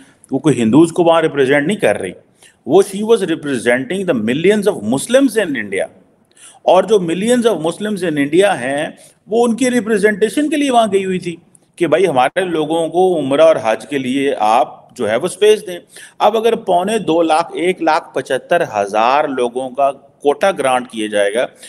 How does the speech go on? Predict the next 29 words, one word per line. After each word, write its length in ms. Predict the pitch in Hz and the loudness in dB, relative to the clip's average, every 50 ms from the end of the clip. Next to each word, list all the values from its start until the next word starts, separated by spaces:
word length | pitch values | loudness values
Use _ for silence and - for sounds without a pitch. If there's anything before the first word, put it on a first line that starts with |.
| - - - _ _ - | -20 -20 -20 _ _ -2
इन 140 | 185 220 214 | -2 0 2
मौलवी 340 | 190 170 165 165 175 214 202 | 4 4 4 4 2 -2 -2
साहब 220 | - 170 - - | 0 0 0 0
से 140 | - - 180 | -2 -4 -6
पूछा 360 | 175 151 131 127 - 147 151 | -4 -6 -8 -6 -2 -2 0
जाए, 320 | 143 120 101 95 95 110 120 | 0 2 2 2 2 4 4
"आपको 340 | 101 120 127 - - 185 170 | 4 4 2 2 0 -2 0
पता 240 | 156 143 - 185 196 | 0 0 0 2 2
है 140 | 233 233 226 | 0 0 -2
कि, 180 | 208 - 226 220 214 202 165 147 - - - _ - - - | -2 0 2 2 2 2 0 -2 -8 -20 -20 _ -16 -6 -2
uh, 100 | 123 139 131 | 0 0 2
how 160 | 131 143 175 190 | 4 4 4 4
much 240 | 190 202 202 175 151 139 | 2 0 -2 -2 0 0
does 180 | 170 165 170 | 0 0 0
it 140 | 196 185 - - - | -2 -2 -4 -6 -2
cost, 460 | 143 151 156 170 165 - - - - | 0 2 2 0 -2 -6 -10 -4 -2
uh, 180 | 165 156 156 147 117 - - - - | 0 2 2 0 -2 -4 -10 -10 -10
to 100 | 156 139 120 | -8 -6 -4
be 120 | 135 151 165 175 165 160 | -6 -6 -6 -6 -6 -6
in 120 | 165 156 131 110 | -6 -6 -4 -4
Mak-, 240 | 117 120 - - 120 113 113 | -4 -4 -4 -6 -8 -6 -6
Medina 420 | 107 - 107 107 117 135 151 165 170 147 | -6 -6 -6 -4 -2 -2 0 0 2 2
or, 120 | 139 131 - | 2 2 2
uh, 160 | 104 113 117 104 | 2 2 2 2
in 200 | 98 120 113 107 | 0 -2 -4 -4
Makkah 320 | 107 110 - - 147 151 160 - | -4 -6 -4 0 0 0 2 2
for 120 | - 147 143 | 2 2 2
a 120 | 123 107 | 2 2
Hajj?" 260 | 110 131 160 - - | 0 -2 -2 -4 -10